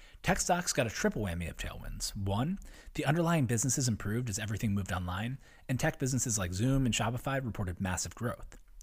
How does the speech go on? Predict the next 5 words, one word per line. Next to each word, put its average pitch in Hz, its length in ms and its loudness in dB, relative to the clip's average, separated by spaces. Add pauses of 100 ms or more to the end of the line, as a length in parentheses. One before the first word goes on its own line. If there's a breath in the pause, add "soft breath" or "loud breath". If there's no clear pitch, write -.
(140)
Two, - 280 0 (520 loud breath)
lower 160 240 6
discount 127 420 4
rates 101 220 -2
benefit 110 440 2